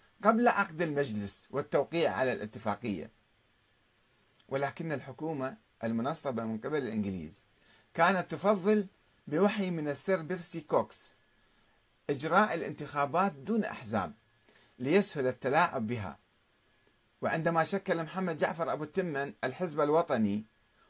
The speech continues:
ومحمد أمين التشرشفشي حزب النهضة وأخذا يقاومان الانتداب، قام كوكس باعتقالهما مع مجموعة من السياسيين وسفرهم إلى جزيرة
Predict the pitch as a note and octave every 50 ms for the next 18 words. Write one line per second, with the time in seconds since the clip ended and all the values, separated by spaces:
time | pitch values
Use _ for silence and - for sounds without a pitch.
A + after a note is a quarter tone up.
0 | _ - - C3 C3 E3+ F3 F3+ F3 D#3 - C#3+ D#3 E3+ F3+ F3+ F3 - - D3
1 | C3 - - F#3+ F#3 - - - B2+ A#2+ B2+ C3 - _ _ _ _ _ _ _
2 | _ _ - F#3+ F#3+ E3+ E3 E3 F3+ E3+ F3+ G3 F#3 D#3+ C3+ G#2+ G#2+ F2 - -
3 | _ _ _ _ _ _ _ _ _ _ - D#3 - - G3+ F3 G3 F3+ G3 F#3+
4 | F#3+ F3 - E3 F3 F3+ F3+ F#3 G#3 A3+ A#3+ A3 G3+ - - C3+ B2+ - B2 G#2+
5 | B2 A2+ A2 A#2 A2 - _ _ _ _ _ _ _ _ _ _ _ _ _ _
6 | _ _ - - C#3 E3 F3 D#3+ C#3 - F3+ F3 F#3+ F#3+ - - - - C#3+ -
7 | - - - B2+ C#3 F3 G#3+ G#3 E3+ C3 A2+ A2 - _ _ _ _ - _ _
8 | - B2 - - D#3+ D#3 D#3 C3+ D3+ E3 F#3+ G#3+ G#3 F#3 F3 - E3 D3+ E3+ F#3
9 | F3 C3 - - D3 C3 B2+ B2+ - D3 D3 E3 G3 G#3+ A3+ A3 G3 - - _
10 | _ _ _ _ _ _ - B2+ D3+ - - C#3 - - D#3 E3 F#3 E3+ D3+ B2+
11 | A2 C#3 D#3 C#3+ B2+ A#2 B2 A#2+ A#2+ D3 D#3+ C3+ C3